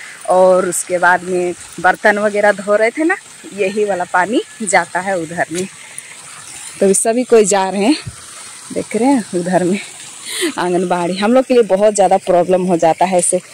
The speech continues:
पानी में जाने के लिए।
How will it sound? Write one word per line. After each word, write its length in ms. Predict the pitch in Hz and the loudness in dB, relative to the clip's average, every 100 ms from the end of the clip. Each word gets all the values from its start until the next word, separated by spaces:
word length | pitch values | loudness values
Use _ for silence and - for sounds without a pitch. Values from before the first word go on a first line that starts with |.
| - - - - - - | -20 -20 -20 -20 -6 0
पानी 380 | 165 175 185 | 0 0 0
में 260 | 185 185 185 - - | 0 -2 -2 -6 -12
जाने 480 | 190 165 185 165 165 | -10 0 2 2 0
के 160 | 165 165 | -4 -8
लिए। 180 | 160 | -8